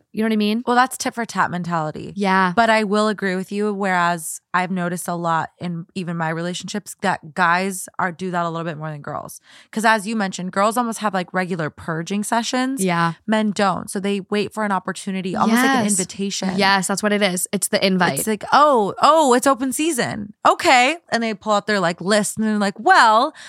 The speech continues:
Speaker 2: let's talk about what bo-," you know? So it's like, you didn't, bro, just, like, bring it up when it happens.
Speaker 1: Yeah. I, um, my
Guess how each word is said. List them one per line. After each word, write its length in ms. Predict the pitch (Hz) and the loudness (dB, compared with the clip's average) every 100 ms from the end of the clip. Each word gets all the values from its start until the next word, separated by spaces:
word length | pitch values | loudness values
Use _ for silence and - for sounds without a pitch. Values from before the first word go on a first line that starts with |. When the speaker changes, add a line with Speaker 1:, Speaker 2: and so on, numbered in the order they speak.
| - - | -12 0
Speaker 2:
let's 280 | 269 269 | 0 0
talk 300 | - 233 254 | 0 0 0
about 240 | 226 226 143 | 2 2 4
what 160 | 196 | 0
bo-," 240 | 170 190 - | 0 0 0
you 120 | 208 | -4
know? 240 | 185 190 226 | -2 -2 -4
So 80 | 220 | -10
it's 120 | 196 | -8
like, 120 | 202 | -6
you 60 | 214 | -6
didn't, 240 | 277 220 - | -8 -10 -2
bro, 320 | 233 160 170 | 0 0 -6
just, 160 | - 190 | -12 -8
like, 100 | 233 | -8
bring 160 | 196 214 | -6 -4
it 80 | 226 | -4
up 100 | 220 | -2
when 100 | 214 | -4
it 60 | |
happens. 420 | 190 196 190 170 214 | -2 -4 -6 -6 0
Speaker 1:
Yeah. 340 | 202 190 190 - _ _ _ _ _ _ - | 2 2 -2 -8 _ _ _ _ _ _ 4
I, 260 | 233 247 | 4 6
um, 340 | 262 240 214 | 4 4 2
my 120 | 220 | 2